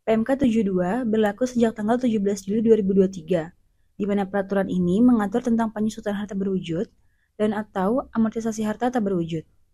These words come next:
dengan ketentuan sebagai berikut. Poin satu, penyusutan harta berwujud.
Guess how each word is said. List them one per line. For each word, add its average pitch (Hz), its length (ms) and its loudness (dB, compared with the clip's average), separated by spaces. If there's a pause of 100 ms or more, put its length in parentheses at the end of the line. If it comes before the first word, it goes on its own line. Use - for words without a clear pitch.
(120)
dengan 208 240 0
ketentuan 202 560 0
sebagai 196 320 4
berikut. 170 320 -2 (800)
Poin 226 240 6
satu, 202 560 0 (320)
penyusutan 233 480 0
harta 226 240 2
berwujud. 185 480 2